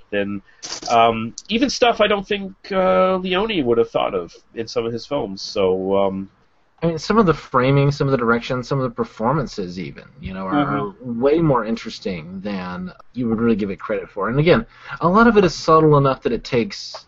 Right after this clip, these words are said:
Speaker 2: a couple of viewings. I mean, I've seen this three
Speaker 1: Yeah.
Speaker 2: times now, and it, it takes a, a little bit to, to kind of, um,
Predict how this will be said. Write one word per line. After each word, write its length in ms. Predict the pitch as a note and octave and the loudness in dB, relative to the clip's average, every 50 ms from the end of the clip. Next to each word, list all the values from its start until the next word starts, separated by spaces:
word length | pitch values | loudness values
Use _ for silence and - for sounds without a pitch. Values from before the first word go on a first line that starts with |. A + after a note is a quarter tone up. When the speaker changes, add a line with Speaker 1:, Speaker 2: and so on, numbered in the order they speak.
| _ - | _ -18
Speaker 2:
a 60 | A#2+ | -16
couple 380 | - - - A2 A2 - A2+ G#2 | -8 -4 -4 -4 -4 -4 -6 -6
of 80 | G2 F#2 | -6 -8
viewings. 460 | F#2+ F#2+ E2+ D2 - - E3+ - - | -12 -14 -16 -16 -18 -20 -20 -16 -12
I 40 | G#2 | -10
mean, 100 | G#2 G#2 | -8 -6
I've 120 | A2 A2 | -6 -8
seen 220 | - - A#2+ A2+ G#2+ | -8 -6 -4 -4 -4
this 200 | A2 G#2+ - - | -4 -8 -8 -4
three 100 | D3+ B2 | -2 -2
Speaker 1:
Yeah. 60 | - | -2
Speaker 2:
times 340 | - - F#2 F2 E2 - - | -2 -6 -14 -14 -14 -16 -18
now, 340 | E3 C3+ - - - - - - | -18 -18 -18 -20 -20 -20 -16 -14
and 220 | G3+ - F#2+ F3+ | -12 -12 -10 -8
it, 180 | G3+ A3 F#3 _ _ _ _ _ _ - - - | -8 -10 -10 _ _ _ _ _ _ -20 -16 -6
it 200 | - C#3 C#3 - | -2 -2 -2 -2
takes 460 | - - - - D#3+ D#3+ C#3+ D3 - C#3 | -4 -12 -6 0 0 0 0 0 2 4
a, 240 | B2+ B2 A#2+ A2+ - | 4 4 4 2 0
a 80 | A#2+ | -2
little 240 | A#2+ A#2+ A#2+ A#2 A#2 | -2 0 0 0 -2
bit 240 | G2+ G2+ A2 - - | -2 -2 -6 -6 -6
to, 180 | - A#2 G#2+ G2+ | -6 -6 -6 -6
to 120 | F#2+ - | -8 -12
kind 240 | - - A2+ G#2+ G#2+ G#2 | -12 -10 -8 -6 -6 -6
of, 160 | G2 F#2+ G2+ | -8 -6 -6
um, 440 | G2+ G2 F#2+ F#2+ F#2 F#2 F#2+ G2+ | -6 -6 -6 -6 -8 -8 -10 -12